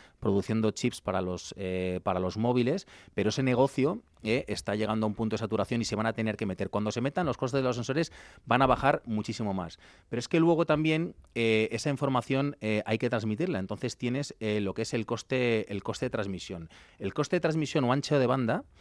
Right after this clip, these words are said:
eh, se ha dividido por cuarenta. Por cuarenta. Y lo que le queda. Y el tercer coste, que es el de procesamiento y almacenamiento, eh, de esos datos, o lo que se llama el cloud, eh, pues aproximadamente, eh, se ha, se ha dividido, eh, entre ochenta. Estamos pasando,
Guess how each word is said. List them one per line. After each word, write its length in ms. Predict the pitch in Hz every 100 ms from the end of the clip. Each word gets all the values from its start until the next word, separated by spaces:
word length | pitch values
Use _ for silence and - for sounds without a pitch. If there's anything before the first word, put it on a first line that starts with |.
| - - -
eh, 240 | 117 156
se 200 | - -
ha 40 | 123
dividido 360 | 131 127 160
por 300 | 175 - 110 -
cuarenta. 720 | 104 104 104 107 92 76 - _ _ _ - _
Por 160 | 101 101
cuarenta. 520 | 101 98 98 85 80 _ -
Y 100 | 117
lo 100 | 107
que 120 | 104
le 100 | 90
queda. 320 | 87 87 76 - - - _ _
Y 140 | 123 123
el 120 | 110
tercer 360 | 117 107 170
coste, 400 | 170 185 - 185 - -
que 120 | -
es 120 | 113 127
el 100 | 117
de 120 | 110
procesamiento 640 | 104 107 107 107 135 143
y 40 | 131
almacenamiento, 880 | 113 104 110 101 127 127 101 92 -
eh, 400 | 101 98 95 95
de 200 | 98 104
esos 280 | 113 123 110
datos, 460 | 123 131 135 175 - - -
o 100 | -
lo 80 | 98
que 100 | 92
se 100 | -
llama 140 | 101 113
el 140 | 104
cloud, 340 | - 131 139 - - - - -
eh, 220 | 110 135 214 - -
pues 200 | - 107 110
aproximadamente, 1000 | 90 107 - 113 131 156 156 165 175 -
eh, 260 | 113 107 104
se 220 | - 127
ha, 160 | 127 -
se 260 | - -
ha 60 | 120
dividido, 580 | 131 127 127 135 170 -
eh, 320 | 113 107 104 -
entre 280 | 107 101 95
ochenta. 440 | - 101 87 82
Estamos 300 | - 117 143
pasando, 480 | - 131 143 147 202